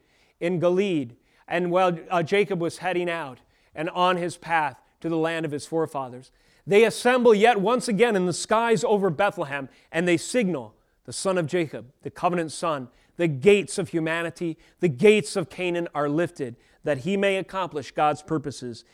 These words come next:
in redemption. Thus, Jacob's exodus reveals these things, covenant milestones, Emmanuel reinforcements, and triumphal entry. And now let's take a look at Jacob's camp, major point number two.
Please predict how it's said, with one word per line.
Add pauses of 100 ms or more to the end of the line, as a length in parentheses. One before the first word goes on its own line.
(200)
in
redemption. (580)
Thus,
Jacob's
exodus
reveals
these
things, (560)
covenant
milestones, (120)
Emmanuel
reinforcements, (400)
and
triumphal
entry. (1040)
And
now
let's
take
a
look
at
Jacob's
camp, (420)
major
point
number
two.